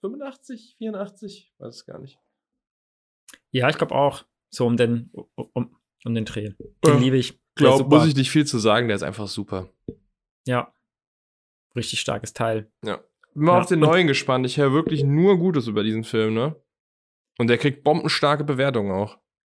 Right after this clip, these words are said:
Speaker 2: Ja, ich hab auch, also in meiner Bubble ist er auch im, im oberen Bereich so, oder zumindest im gut bis, bis sehr gut.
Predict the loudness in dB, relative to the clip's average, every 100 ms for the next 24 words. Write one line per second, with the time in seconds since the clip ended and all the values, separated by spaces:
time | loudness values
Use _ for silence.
0 | _ 2 4 4 2 2 2 2 0 0
1 | 0 2 2 0 0 -4 0 0 2 0
2 | -2 -4 0 0 0 -4 -8 -18 _ -6
3 | -2 0 0 0 -2 0 2 2 2 2
4 | 2 2 4 4 4 2 2 2 2 0
5 | 2 0 0 -8 -6 0 2 2 2 -2
6 | -2